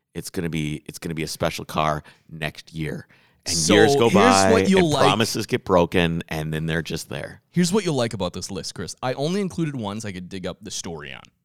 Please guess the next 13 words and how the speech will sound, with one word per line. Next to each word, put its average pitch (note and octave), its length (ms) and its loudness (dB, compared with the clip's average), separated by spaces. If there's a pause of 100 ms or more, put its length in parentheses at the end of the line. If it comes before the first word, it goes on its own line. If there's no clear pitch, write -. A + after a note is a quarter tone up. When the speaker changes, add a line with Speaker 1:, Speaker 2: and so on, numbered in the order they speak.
(220)
Speaker 1:
Okay. F2 240 -4
Speaker 2:
Okay? G#2 360 -4 (320)
So A#2 420 0
you C#3+ 140 -2
will E3+ 140 4
learn D3+ 200 -2
exactly G2 640 -10
what F2 120 -14
happened. - 520 -14 (300)
Speaker 1:
Great. F#2+ 220 2
Speaker 2:
Why F#2+ 160 -2
these F2 200 -8
cars E2+ 480 -8